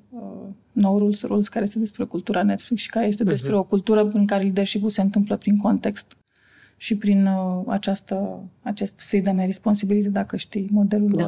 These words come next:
Speaker 1: lor, uh,
Speaker 2: Da, da, da.
Speaker 1: în care vorbește
Speaker 2: Mhm.
Speaker 1: despre spațiu în care te poți exprima personal atâta timp cât îți asumi, iată, apropo de extreme ownership, cât, uh, cât îți asumi rolul pe care l-ai acolo și responsabilitatea pe care o ai. Și sunt, uh, două cărți pe care le-am citit iarăși foarte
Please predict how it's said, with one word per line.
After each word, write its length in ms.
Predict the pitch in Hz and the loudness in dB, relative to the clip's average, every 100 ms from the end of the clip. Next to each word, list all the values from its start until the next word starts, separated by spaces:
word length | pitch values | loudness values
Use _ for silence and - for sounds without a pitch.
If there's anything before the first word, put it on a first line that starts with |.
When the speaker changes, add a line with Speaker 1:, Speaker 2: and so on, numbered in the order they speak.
| - | -4
Speaker 1:
lor, 140 | 196 | -2
uh, 60 | 190 | 0
Speaker 2:
Da, 60 | 185 | 2
da, 80 | |
da. 80 | 208 | 2
Speaker 1:
în 180 | 196 202 | 0 -2
care 180 | 214 196 | -2 -2
vorbește 400 | 190 190 214 208 | 0 0 0 0
Speaker 2:
Mhm. 120 | 165 | 0
Speaker 1:
despre 260 | 185 208 190 | -2 -2 -4
spațiu 420 | - 208 202 202 | 0 0 2 0
în 40 | 202 | 2
care 160 | 190 | 0
te 100 | 190 | -2
poți 400 | 202 214 202 - | -4 -4 -4 -2
exprima 500 | 208 - 208 208 208 | -6 -2 2 4 4
personal 340 | 208 196 208 196 | 0 0 2 0
atâta 260 | 202 202 | 0 -2
timp 360 | 196 214 208 208 | 0 4 4 4
cât 200 | 208 208 | 2 0
îți 180 | 202 202 | 0 0
asumi, 460 | 208 208 202 202 _ | 0 2 2 2 _
iată, 260 | 226 175 175 | -2 -2 -2
apropo 320 | 175 185 202 | -4 -2 -2
de 100 | 196 | -2
extreme 320 | 208 - 185 208 | -6 -6 -2 0
ownership, 420 | 240 196 - 208 - - - _ | 0 -2 -4 -4 -6 -16 -20 _
cât, 180 | 214 208 | -2 2
uh, 300 | 208 208 202 196 | 0 2 -2 0
cât 180 | 208 208 | -2 0
îți 180 | 208 | 0
asumi 560 | 196 196 - 214 214 196 | 0 0 0 2 4 2
rolul 220 | 190 202 | 0 -2
pe 120 | 208 | -2
care 200 | 208 175 | -2 -2
l-ai 200 | 180 202 | -2 -4
acolo 360 | 190 - 208 214 | -4 -4 -2 -2
și 160 | 208 226 | -2 -4
responsabilitatea 640 | 208 220 208 220 208 - | -2 -2 0 -2 -2 -6
pe 120 | 208 | -6
care 260 | - 156 202 | -6 -6 -4
o 80 | 196 | -6
ai. 120 | 220 - _ _ _ _ - _ | -8 -14 _ _ _ _ -20 _
Și 140 | - 233 | -8 -6
sunt, 380 | - 247 240 | 0 2 2
uh, 280 | 247 240 240 226 | 2 2 2 2
două 320 | 247 240 233 | 2 2 0
cărți 240 | 233 226 | -2 -2
pe 100 | 220 | -4
care 180 | 214 208 | 0 0
le-am 280 | 208 214 208 | 2 2 0
citit 360 | 202 - 208 - | -2 -6 -6 -4
iarăși 340 | 170 - - | -2 -2 -4
foarte 520 | - 202 - 160 - | -8 -8 -8 -10 -10